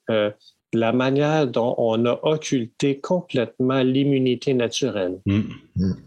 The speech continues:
Speaker 1: Et, et ça, je l'ai jamais accepté et je l'accepte toujours pas, de toujours, euh, faire à croire à la population, là, que ça nous prend un vaccin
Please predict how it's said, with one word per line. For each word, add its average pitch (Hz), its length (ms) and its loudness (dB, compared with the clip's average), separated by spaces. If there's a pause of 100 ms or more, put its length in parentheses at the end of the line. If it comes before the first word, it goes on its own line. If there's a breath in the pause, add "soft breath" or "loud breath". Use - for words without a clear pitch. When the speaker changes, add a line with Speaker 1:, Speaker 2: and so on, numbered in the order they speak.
(140)
Speaker 1:
Et, 131 340 2
et 123 60 0
ça, 185 380 2
je 143 120 0
l'ai 127 260 2
jamais 147 240 2
accepté 147 760 0
et 120 40 0
je 113 120 0
l'accepte 113 440 -2
toujours 156 460 0
pas, 127 280 -2 (460)
de 110 120 0
toujours, 196 840 0
euh, 117 300 2 (180)
faire 156 360 -2
à 127 60 2
croire 165 400 0
à 147 80 2
la 120 80 2
population, 123 680 -2
là, 143 120 2
que 120 140 -6
ça - 160 0
nous 131 140 2
prend - 160 -2
un 123 140 2
vaccin 131 680 -2